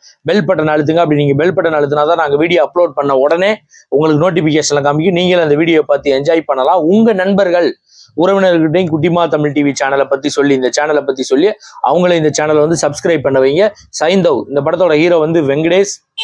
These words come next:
ஸ்ரத்தா ஸ்ரீநாத் மற்றும் பல முன்னணி நட்சத்திரங்கள், ஆண்ட்ரியா, ஆர்யா உட்பட பல முன்னணி நட்சத்திரங்கள் நடிச்சிருக்காங்க.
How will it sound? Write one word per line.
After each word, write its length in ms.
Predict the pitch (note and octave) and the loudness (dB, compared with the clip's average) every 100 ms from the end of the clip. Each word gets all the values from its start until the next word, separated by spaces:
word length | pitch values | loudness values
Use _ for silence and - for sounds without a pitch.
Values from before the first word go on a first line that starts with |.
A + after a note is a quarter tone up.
| - - - _ _ | -10 -10 -16 _ _
ஸ்ரத்தா 380 | - D#3 E3 F#3 F3+ | -4 -2 0 0 0
ஸ்ரீநாத் 540 | D#3+ D#3+ E3 G3 - _ _ _ _ _ | -2 0 0 -2 -6 _ _ _ _ _
மற்றும் 360 | C#3+ D3+ F#3 F3+ - _ _ - - | -6 -2 -2 -4 -8 _ _ -20 -6
பல 260 | D3 F3 G3+ | -2 0 0
முன்னணி 300 | F#3 F#3+ F3 | 0 0 0
நட்சத்திரங்கள், 520 | C#3+ D3+ C#3+ C#3 C3+ | 0 -2 0 0 0
ஆண்ட்ரியா, 440 | D3+ E3 D3 D3+ D#3 | 0 0 2 2 2
ஆர்யா 320 | D3 D#3 D#3+ | 2 2 2
உட்பட 340 | D3 C3 D3 D#3 | 0 0 -2 -2
பல 240 | C3+ C#3+ D#3 | 0 0 0
முன்னணி 280 | D#3 E3 | -2 -2
நட்சத்திரங்கள் 560 | D3+ C#3+ C3+ C3+ C3+ C3 | -2 -2 -2 -2 -2 -2
நடிச்சிருக்காங்க. 500 | C3 D3 C3 C3 | -4 -2 -2 -2